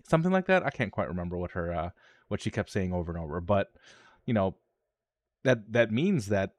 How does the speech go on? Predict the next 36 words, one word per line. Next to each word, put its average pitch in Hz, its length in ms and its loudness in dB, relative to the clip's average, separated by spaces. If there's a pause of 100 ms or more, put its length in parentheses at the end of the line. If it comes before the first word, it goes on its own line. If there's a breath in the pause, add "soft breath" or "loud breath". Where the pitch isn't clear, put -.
(100)
that's 98 280 0
all 113 200 8
the 139 100 4
Jedi, 98 400 2
so 110 140 4
it 107 40 4
w-, 110 260 0
wouldn't 143 280 4
necessarily 139 760 2
mean 101 220 2
it 95 40 -2
would 92 120 -2
all, 95 360 2
mean 107 200 4
all 92 140 2
the 87 80 -6
dead 92 200 -2
Jedi 85 340 -2
at 101 60 0
that 104 180 2
point. 98 300 4
It 107 80 -6
could 113 160 0
be 95 300 -2 (380 soft breath)
ones 104 280 2
that 95 120 2
are 90 80 0
alive 90 420 2
as 85 120 -4
well, 82 260 -2
and 80 120 -6
hopefully 87 320 -4
Ahsoka 76 460 -8
is 76 120 -10
one 76 160 -8
of 76 80 -14